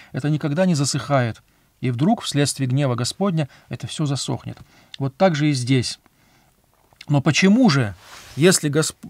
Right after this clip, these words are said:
если пророк Исаия обращает свою речь, свою проповедь против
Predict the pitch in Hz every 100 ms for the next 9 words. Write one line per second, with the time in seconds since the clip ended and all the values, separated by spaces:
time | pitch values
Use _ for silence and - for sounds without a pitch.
0 | - 143 165 - 143 131 135 147 156 175
1 | 151 - 170 143 123 104 - - - 135
2 | 156 143 180 147 - 143 143 147 131 110
3 | 98 123 143 151 - - 131 123 156 143
4 | 127 117 - 147 165 139 117